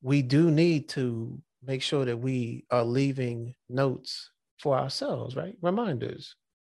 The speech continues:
pleasant reminders to take care of ourselves, right? Do things for ourselves, right?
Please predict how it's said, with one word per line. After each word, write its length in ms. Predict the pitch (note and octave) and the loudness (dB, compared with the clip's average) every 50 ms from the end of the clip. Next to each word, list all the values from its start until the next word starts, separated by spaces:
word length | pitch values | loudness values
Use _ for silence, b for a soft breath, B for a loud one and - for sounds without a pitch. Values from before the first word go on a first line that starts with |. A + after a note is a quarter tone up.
| _ _ _ _ | _ _ _ _
pleasant 440 | - G3 G#3+ G#3+ F3+ D3+ A2+ - - _ _ _ _ _ _ _ _ _ _ | 2 4 4 4 4 2 0 -2 -4 _ _ _ _ _ _ _ _ _ _
reminders 840 | C#3 C#3 C#3 C#3 C#3 C3 A#2 G#2+ - - - - D3+ D3+ - - - _ _ _ _ _ _ _ _ _ _ _ - | -2 0 2 2 2 0 0 -4 -6 -10 -12 -14 -16 -16 -16 -16 -18 _ _ _ _ _ _ _ _ _ _ _ -14
to 80 | - | -4
take 220 | - F3+ D#3+ - - | -2 0 0 0 -2
care 240 | - G3 G3 G3 | -2 0 2 2
of 100 | E3 C#3+ | 4 4
ourselves, 640 | C#3 B2 A#2+ A#2 - - A#2+ G#2+ A2+ - - - - | 2 0 0 -2 -4 -4 -4 -4 -6 -8 -12 -10 -10
right? 220 | C#3 D#3 F3 - - _ _ _ _ _ _ _ _ _ _ _ - B2 | -8 -8 -8 -10 -16 _ _ _ _ _ _ _ _ _ _ _ -8 0
Do 220 | C3 E3+ G3 G3 | 2 2 2 2
things 520 | - F#3 D#3+ C#3+ B2+ A#2 A#2 A2+ A2+ A#2+ - | 2 2 2 2 2 0 -2 -4 -6 -8 -8
for 260 | - - C#3+ B2+ B2 | -4 0 2 2 4
ourselves, 680 | B2 B2 A#2+ - - C3+ A2+ A2+ A#2 B2 C3 - - - | 2 2 0 -2 -2 -2 -2 -4 -6 -10 -14 -18 -10 -8
right? 260 | B2+ D3 E3+ G3 | -8 -6 -6 -10